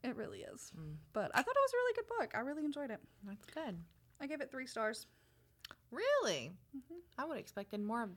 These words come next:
Speaker 2: more stars for that book.
Speaker 1: It was, I mean, it was a good book. It wasn't something I'll ever read again.
Speaker 2: Mm. True,
Speaker 1: Um,
Speaker 2: true, true.
Speaker 1: but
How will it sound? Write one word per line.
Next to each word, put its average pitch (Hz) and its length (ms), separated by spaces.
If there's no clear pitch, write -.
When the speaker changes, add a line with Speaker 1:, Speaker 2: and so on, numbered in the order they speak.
Speaker 2:
more 220 220
stars 254 420
for 185 120
that 165 220
book. 160 240
Speaker 1:
It 285 80
was, 403 180
I 269 40
mean, 302 140
it 359 40
was 381 100
a 427 60
good 311 160
book. 302 320
It 226 100
wasn't 240 360
something 240 280
I'll 202 140
ever 202 160
read 190 200
again. 226 360
Speaker 2:
Mm. 165 260
True, 214 180
Speaker 1:
Um, 208 100
Speaker 2:
true, 214 140
true. 196 160
Speaker 1:
but 170 260